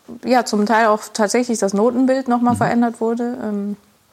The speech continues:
Speaker 1: weil das einfach noch nicht, für den Komponisten noch nicht so, äh, schlüssig war, wie, wie er das dann oder sie das ausdrücken wollte. Aber auch von meiner Seite, dass ich zunächst mal das Gefühl hatte, gut, wir sind uns jetzt, uns jetzt einig und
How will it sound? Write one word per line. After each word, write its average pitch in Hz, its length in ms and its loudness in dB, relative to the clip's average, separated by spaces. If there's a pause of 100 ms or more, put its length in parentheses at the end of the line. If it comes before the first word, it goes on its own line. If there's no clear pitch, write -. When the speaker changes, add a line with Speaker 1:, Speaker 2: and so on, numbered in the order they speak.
(300)
Speaker 1:
weil 190 200 2
das 185 220 -2
einfach 190 260 -4
noch 190 140 -4
nicht, 190 320 -6
für 208 140 -2
den 190 120 0
Komponisten 190 520 0
noch 190 120 -2
nicht 190 240 -4
so, 196 540 2
äh, - 340 -6
schlüssig 226 400 -2
war, 208 280 0
wie, 196 140 -2 (200)
wie 190 140 -6
er 202 100 -2
das 190 220 -6
dann 190 260 -8
oder 185 180 -6
sie 190 200 -6
das 185 280 -6
ausdrücken 196 560 -4
wollte. 190 300 -6 (560)
Aber 196 220 4
auch 208 100 0
von 233 160 2
meiner 247 280 0
Seite, 175 520 -6
dass 196 180 -4
ich - 220 -6
zunächst 214 540 0
mal 277 200 2
das 240 220 -2
Gefühl 254 340 -6
hatte, 233 440 -2 (1160)
gut, 294 280 0
wir 240 100 2
sind 240 180 0
uns 233 120 -2
jetzt, 214 280 -6
uns 208 200 -2
jetzt 220 200 -4
einig 285 600 -4
und 214 220 -4